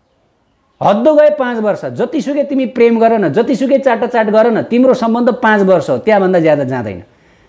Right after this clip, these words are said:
होइन? यदि दस वर्ष गयो भनेदेखि जय जय, जय होस्, जय होस्,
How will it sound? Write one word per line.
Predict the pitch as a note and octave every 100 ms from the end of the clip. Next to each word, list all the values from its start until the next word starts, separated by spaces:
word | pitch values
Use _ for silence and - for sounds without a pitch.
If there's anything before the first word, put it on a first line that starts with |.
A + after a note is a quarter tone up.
| _ _ -
होइन? | F#3+
यदि | G#3 F#3+ A#3+
दस | G3 A3
वर्ष | G3 A3+ A3
गयो | G3 G#3 F#3
भनेदेखि | F3 F#3 F#3
जय | D3 A#3+
जय, | B3 G3 A2
जय | B2 A#3
होस्, | G#3 G#3+ - - _
जय | D3+ A3
होस्, | F3+